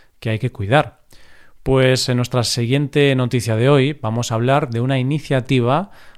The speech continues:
para intentar acabar con esta injusticia o discriminación donde no todo el mundo tiene las mismas oportunidades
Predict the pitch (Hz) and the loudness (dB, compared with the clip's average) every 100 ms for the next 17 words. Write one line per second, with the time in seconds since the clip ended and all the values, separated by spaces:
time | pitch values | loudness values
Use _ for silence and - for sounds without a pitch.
0 | - 143 147 156 139 131 135 139 131 127 | -8 0 2 2 2 0 0 -2 0 0
1 | 139 127 131 - 147 131 - 113 - 147 | 0 -4 -4 -4 -6 -6 -8 -8 -4 -4
2 | 135 117 127 165 - - 107 104 - 113 | -2 -2 -2 -2 -8 -12 -8 -8 -6 -6
3 | 104 104 - 139 123 151 - - - - | -4 -4 2 2 2 -4 -14 -20 -20 -14
4 | 120 120 113 113 123 139 131 131 135 131 | -4 -2 0 0 0 0 2 2 2 2
5 | 139 135 123 127 117 120 120 135 120 107 | 0 0 -2 0 -2 -4 -4 -4 -6 -6
6 | 107 - 104 110 120 113 151 - | -10 -8 -4 0 2 2 -2 -6